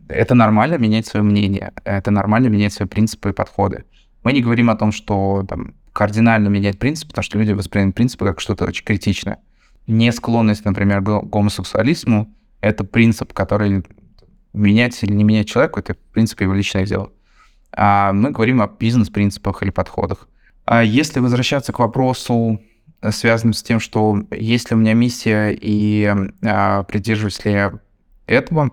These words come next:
я делал много попыток выработки жизненной миссии, жизненной цели или философствования на тему того, зачем, э, зачем мы здесь и что я хочу привнести в этот мир.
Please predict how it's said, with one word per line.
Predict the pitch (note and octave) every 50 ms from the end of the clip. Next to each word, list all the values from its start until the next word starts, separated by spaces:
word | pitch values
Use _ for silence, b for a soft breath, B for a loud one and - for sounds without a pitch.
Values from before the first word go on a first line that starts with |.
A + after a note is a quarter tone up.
| _ - -
я | A2+ A2 A2 A#2
делал | A#2 C#3+ C#3 C3
много | C3 C3+ C3 -
попыток | - A2 - - A#2+ A2+ A2 - - -
выработки | G2+ G2+ G2+ G#2+ A2+ A#2 D#3 F3+ E3 D3+ - - - - G2+ G2 G2+ - - _ _ _
жизненной | G2 A2 A2 G#2+ A2 G#2 G2+ G2+
миссии, | G2+ B2 C3+ C3 - - G#2
жизненной | G2+ G#2+ G#2+ F#2+ G2+ G2+ G2+
цели | G2+ - - A#2 A#2+ C3 B2+ A#2 G#2+
или | G2+ G2+ G2 G2 F#2+ F#2+ F#2+ F#2+ F#2 F2+ E2 - -
философствования | G#2+ G#2 G#2 G2+ - B2 - - - A2 G#2 G#2 G2+ G2
на | G2+ G2+ G2+ G2 F#2+
тему | - - - G#2+ G#2 G2+ G2
того, | G2 G2+ G2 G2+ G2 G2 G2
зачем, | G#2 G2+ F#2 - A2+ A2 G#2 F#2+ - - - -
э, | - - - - G2
зачем | G#2 G#2 - - A2+ G#2
мы | G2+
здесь | G2+ - A#2 C3+ C3 - -
и | F#2+ F#2
что | - - - A2
я | G2 F#2
хочу | - G#2 - - -
привнести | G2+ G2+ G2+ G2+ F#2+ - - G2
в | G2+
этот | G2 G#2+ F#2 -
мир. | B2+ C#3 C#3